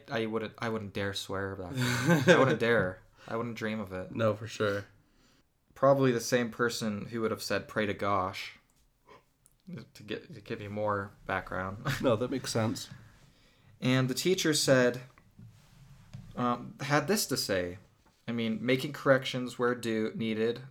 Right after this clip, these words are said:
Speaker 2: Right.
Speaker 1: based on my limited word pad availability.
Speaker 2: Right.
Speaker 1: Um, she thought there was a great description of action.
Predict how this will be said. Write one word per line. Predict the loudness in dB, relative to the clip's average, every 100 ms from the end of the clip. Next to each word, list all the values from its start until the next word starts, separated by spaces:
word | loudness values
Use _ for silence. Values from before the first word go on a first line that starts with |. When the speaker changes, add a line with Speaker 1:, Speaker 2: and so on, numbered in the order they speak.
| -2
Speaker 2:
Right. | 0 2
Speaker 1:
based | 2
on | 2 0 0
my | -2 -2 -2
limited | -2 -4 -2 -4
word | -4 -2 -2 -4
pad | -6 -4 -4 -6 -10 _ _ _ _ _ _ _ _ _ _ -20
availability. | -8 -4 -2 -2 -4 -4 -8 -10 -16 _ _ -2
Speaker 2:
Right. | -2 -2 -8 -16 _ _ -20 _ _ _ _ _ -12
Speaker 1:
Um, | -8 -8 -8 -12 -18 _ _ _ _
she | -16 -8
thought | -4 0
there | -2
was | -2
a |
great | 0 0 0
description | -4 -2 -2 -2 -4
of |
action. | -2 -2 -4 -6 -6 -6